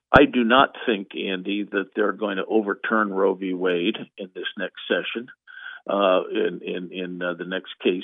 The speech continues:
they decide on it. Um, I suspect they're gonna use this thing as an opportunity to sort of set some guidelines. Um, I think, uh, people like, uh,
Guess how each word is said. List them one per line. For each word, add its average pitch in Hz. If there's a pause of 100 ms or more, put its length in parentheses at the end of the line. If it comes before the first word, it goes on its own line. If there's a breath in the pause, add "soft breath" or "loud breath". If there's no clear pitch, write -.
they 90
decide 90
on 85
it. 107 (240)
Um, 90 (220)
I 107 (100)
suspect -
they're 101
gonna 92
use 101
this 92 (100)
thing 98
as -
an 90
opportunity 95 (760 loud breath)
to 98 (120)
sort 113
of 104 (120)
set - (180)
some 104
guidelines. 85 (200)
Um, 78 (320)
I 90 (100)
think, 104 (180)
uh, 92 (100)
people 104
like, 98 (280)
uh, 87